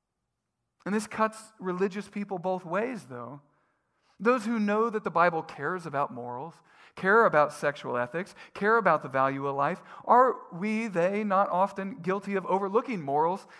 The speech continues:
in their leaders, if they can win? However winning is defined, how many pastors and leaders don't belong in the leadership role because they don't have the character to warrant that role?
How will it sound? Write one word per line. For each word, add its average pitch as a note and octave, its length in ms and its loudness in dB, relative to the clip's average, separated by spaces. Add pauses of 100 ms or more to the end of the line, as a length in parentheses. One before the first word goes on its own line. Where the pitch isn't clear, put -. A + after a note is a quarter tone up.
(680)
in G#3 120 -2
their C4+ 140 0
leaders, D4 440 -8 (720)
if - 80 -12
they B3+ 100 -2
can B3 200 -4
win? A3 440 -6 (640)
However B3+ 360 8
winning A#3 280 0
is A#3+ 140 -4
defined, G#3 400 -2
how A3 80 2
many D4+ 160 -4
pastors - 680 -12 (280)
and F#3+ 240 -4
leaders G#3 380 -4
don't G#3+ 180 -4
belong G#3+ 520 0
in G3 120 -6
the E3+ 80 -4
leadership G3+ 680 -6
role C#3+ 300 -4
because E3+ 220 -6
they G3 100 -4
don't G#3 140 -8
have G3 160 -4
the G#3+ 60 -14 (280)
character A3 540 -2
to G3+ 120 -6
warrant A3+ 460 -4
that C3 260 -8
role? A#2 440 -14